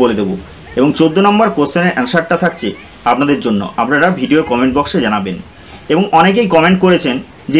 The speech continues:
written exam কবে হবে। Actually যা পরিস্থিতি, তিরিশে জুন অবধি সমস্ত শিক্ষা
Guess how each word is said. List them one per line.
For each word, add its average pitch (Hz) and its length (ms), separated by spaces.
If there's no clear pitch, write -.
written 156 220
exam 180 300
কবে 123 220
হবে। 101 220
Actually 190 360
যা 165 100
পরিস্থিতি, 143 440
তিরিশে 170 380
জুন 156 120
অবধি 147 220
সমস্ত 147 380
শিক্ষা 143 220